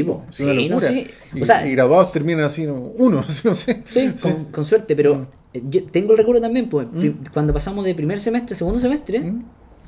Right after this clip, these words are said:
Speaker 2: ya habían compañeros que no estaban, po,
Speaker 1: Sí,
Speaker 2: weón,
Speaker 1: po.
Speaker 2: ¿cachai? Como estos, bueno, ya no llegaron más.
Speaker 1: Mm.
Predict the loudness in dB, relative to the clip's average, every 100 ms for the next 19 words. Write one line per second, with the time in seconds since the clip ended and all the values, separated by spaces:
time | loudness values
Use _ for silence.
0 | -2 0 0 0 0 -2 -4 -2 -2 -2
1 | -6 -6 -8 -8 -8 -12 -10 -8 -8 -10
2 | -10 -8 -8 -6 -8 -8 -8 -8 -2 -2
3 | 0 -2 -2 -4 -6 -8 -8 -6